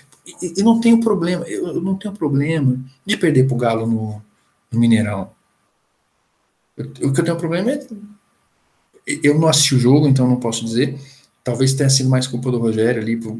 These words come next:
não ter lido. E, e ele é ruim, ele é ruim na leitura. O Rogério é ruim na leitura.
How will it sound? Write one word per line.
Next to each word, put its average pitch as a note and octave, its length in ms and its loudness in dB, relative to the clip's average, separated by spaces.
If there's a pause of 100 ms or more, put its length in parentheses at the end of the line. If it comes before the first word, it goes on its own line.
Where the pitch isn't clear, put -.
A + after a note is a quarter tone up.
não A2 160 -6
ter A#2+ 140 2
lido. A2 480 2
E, A#2+ 260 4
e B2+ 40 6
ele D#3 120 6
é D#3+ 40 4
ruim, D3 480 6
ele C3+ 120 4
é C#3+ 40 2
ruim D#3+ 200 6
na D#3+ 100 4
leitura. B2+ 380 2
O B2 40 -2
Rogério C#3+ 260 2
é D3 40 -2
ruim C#3+ 220 0
na C#3+ 80 -2
leitura. A#2 460 -4